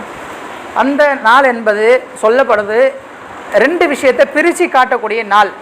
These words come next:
யௌமுல் ஃபுர்கான், குர்ஆன்ல சொல்லப்படுது யௌமுல் ஃபுர்கான் என்பதாக அந்த நாளை பிரிச்சு காட்டக்கூடிய நாள். என்ன பிரிச்சு காட்டக்கூடிய நாள்? எது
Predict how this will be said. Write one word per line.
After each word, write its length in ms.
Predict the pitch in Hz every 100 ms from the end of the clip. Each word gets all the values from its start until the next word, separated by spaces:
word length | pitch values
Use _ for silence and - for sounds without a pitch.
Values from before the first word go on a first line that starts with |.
| -
யௌமுல் 500 | 196 233 277 269 285 277
ஃபுர்கான், 420 | 233 233 233 226 - -
குர்ஆன்ல 320 | 220 254 277 262
சொல்லப்படுது 480 | 240 240 226 302 339 - - -
யௌமுல் 440 | 214 262 302 311 311
ஃபுர்கான் 440 | 262 262 262 262 208
என்பதாக 640 | 220 220 180 165 190 202 196
அந்த 160 | 202
நாளை 340 | 202 226 254 269 269
பிரிச்சு 280 | 311 285 311
காட்டக்கூடிய 500 | 247 240 226 208 202
நாள். 280 | 196 196 147 - -
என்ன 240 | 214 277 330
பிரிச்சு 300 | 294 285 311
காட்டக்கூடிய 400 | 277 262 247 240
நாள்? 420 | 233 220 233 240 240 -
எது 300 | 196 202 302